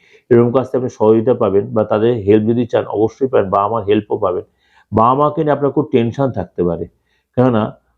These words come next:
মা বা বাবা শরীরটা নিয়ে মাঝে মাঝে আপনাকে বেগ পেতে হয়, তাদের জন্য হয়তো কোনো কারণে হসপিটাল, নার্সিং হোমে আপনার যেতে হতে পারে, ডাক্তারে যেতে হতে, তার জন্য অর্থ খরচও হতে পারে।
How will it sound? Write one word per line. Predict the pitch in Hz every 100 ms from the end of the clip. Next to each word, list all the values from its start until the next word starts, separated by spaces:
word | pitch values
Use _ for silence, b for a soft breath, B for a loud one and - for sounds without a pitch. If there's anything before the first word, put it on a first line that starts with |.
| _
মা | 110 117 127
বা | 135
বাবা | 127 120 123 -
শরীরটা | 120 127 127 143
নিয়ে | 110 101 107 _ _ -
মাঝে | 110 117
মাঝে | 135 135 131
আপনাকে | 120 127 107 113
বেগ | 127 104 120 -
পেতে | - 113
হয়, | 107
তাদের | 110 110 113
জন্য | 120
হয়তো | 127 123
কোনো | 117 120
কারণে | 117 113
হসপিটাল, | 95 104 - - 120
নার্সিং | 110 104 -
হোমে | 113
আপনার | 104 98
যেতে | 95 98
হতে | 110 110
পারে, | 110 110 113 b b b -
ডাক্তারে | 113 - - 120
যেতে | 101 110 117
হতে, | 120 117
তার | 107
জন্য | 101 110
অর্থ | 98 -
খরচও | 113 117 117 107
হতে | 98
পারে। | 85 85